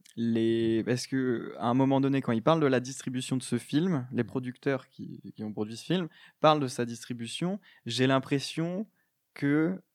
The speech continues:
Speaker 1: euh, limite, ils gèrent les salles parce qu'ils disent, « On va réduire le, le prix des tickets, et cetera. » Et, et du coup, là, je, je, je t'avoue que je, je sais plus trop ce qui est vrai, mais j'ai lu tout à l'heure, mais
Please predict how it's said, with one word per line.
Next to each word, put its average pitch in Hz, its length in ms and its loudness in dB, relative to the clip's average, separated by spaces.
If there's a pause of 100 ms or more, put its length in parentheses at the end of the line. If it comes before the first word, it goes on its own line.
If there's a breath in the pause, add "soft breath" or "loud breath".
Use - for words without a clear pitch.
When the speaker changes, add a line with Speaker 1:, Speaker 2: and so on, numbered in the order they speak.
Speaker 1:
euh, 113 1040 0 (400)
limite, 147 360 4
ils 127 100 -2
gèrent 147 380 4
les 135 100 2
salles 123 500 0 (160)
parce 117 160 -8
qu'ils 120 160 -14
disent, « 131 220 -12
On 123 80 -4
va 117 140 4
réduire 131 380 -2
le, 123 160 -2
le 120 400 -4
prix - 260 -8
des 117 140 -4
tickets, 147 760 -2
et - 60 -14
cetera. » 131 580 -4 (440 soft breath)
Et, 113 240 -4
et 120 40 -2
du 117 140 -6
coup, 180 120 -2
là, 185 120 6
je, 123 180 0
je, 117 500 -6
je - 80 -14
t'avoue 120 180 -6
que 143 60 -14
je, 110 280 -8
je 110 120 -12
sais - 160 -10
plus - 120 -10
trop - 160 -6
ce - 60 -8
qui - 80 0
est 123 40 4
vrai, 139 140 4
mais 143 120 6
j'ai 131 160 4
lu 170 180 0
tout - 160 -4
à 156 60 0
l'heure, 151 240 2
mais 113 180 -4